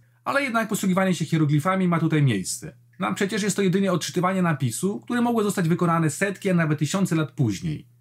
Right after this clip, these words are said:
Tym bardziej, że powszechnym procederem w starożytnym Egipcie było usuwanie starożytnych hieroglifów i zastępowanie ich nowymi, które przypisywały zasługi aktualnie panującemu władcy.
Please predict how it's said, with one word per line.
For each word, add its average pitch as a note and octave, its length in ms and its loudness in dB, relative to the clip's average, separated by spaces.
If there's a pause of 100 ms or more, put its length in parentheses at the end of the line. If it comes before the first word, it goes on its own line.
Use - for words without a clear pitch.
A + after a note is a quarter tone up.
(420)
Tym F3+ 180 4
bardziej, C3+ 320 0
że F3 60 0
powszechnym F#3+ 460 -2
procederem D3 520 0
w - 20 -2
starożytnym D#3 500 -2
Egipcie C#3+ 500 -2
było A#3+ 220 -2
usuwanie F#3 480 0
starożytnych D#3 460 0
hieroglifów C#3+ 720 0
i F3+ 40 -4
zastępowanie F#3+ 560 0
ich D3 160 -2
nowymi, E3 540 2
które F3+ 160 0
przypisywały F3 580 0
zasługi D#3 400 0
aktualnie D3+ 400 0
panującemu C3+ 500 0
władcy. G2+ 560 -6